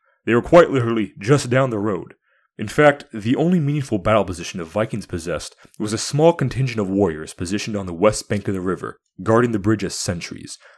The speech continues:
though their paltry numbers meant that they'd easily be swept aside by any determined enemy. As another lackadaisical day turned into another relaxed night, Harold and his warriors drifted off to sleep,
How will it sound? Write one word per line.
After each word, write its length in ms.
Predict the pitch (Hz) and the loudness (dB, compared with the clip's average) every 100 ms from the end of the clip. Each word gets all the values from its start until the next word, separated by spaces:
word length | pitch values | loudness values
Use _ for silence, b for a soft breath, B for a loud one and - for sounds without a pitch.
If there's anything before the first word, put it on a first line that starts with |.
| b | b
though 100 | 104 | 0
their 100 | 101 | 0
paltry 400 | 98 120 110 - | 2 4 4 2
numbers 380 | 104 98 80 - | -2 -2 -4 -6
meant 140 | 85 | -10
that 80 | 82 | -6
they'd 200 | 85 82 - | -6 -6 -6
easily 280 | 117 107 | -4 -4
be 100 | 87 | -4
swept 340 | 85 - 98 - | -6 -4 -4 -4
aside 420 | - 98 80 71 | -4 -2 -4 -6
by 160 | 80 78 | -6 -4
any 160 | 107 98 | -4 -4
determined 400 | 90 90 101 87 | -6 -6 -6 -6
enemy. 320 | 85 85 - _ _ _ _ _ _ _ _ _ _ - | -10 -10 -18 _ _ _ _ _ _ _ _ _ _ 0
As 160 | 90 | 0
another 260 | 101 113 110 | 4 6 6
lackadaisical 720 | 107 113 107 110 113 107 107 | 6 4 2 2 2 0 -2
day 360 | 92 101 110 104 | 0 0 0 -2
turned 300 | - 107 110 | -2 -2 -2
into 200 | 101 101 | -2 0
another 260 | 101 113 | 0 0
relaxed 400 | 107 107 104 - | 0 0 -2 -6
night, 380 | 92 85 76 - _ _ _ - - | -6 -6 -8 -16 _ _ _ -8 4
Harold 240 | 123 139 | 4 6
and 80 | 135 | 2
his 120 | 95 | 0
warriors 440 | 92 110 110 92 | 4 4 4 2
drifted 360 | - 117 - 131 | -2 -6 -2 -2
off 220 | 123 120 | -2 -4
to 80 | - | -8
sleep, 520 | - - 82 - _ | -10 -8 -10 -12 _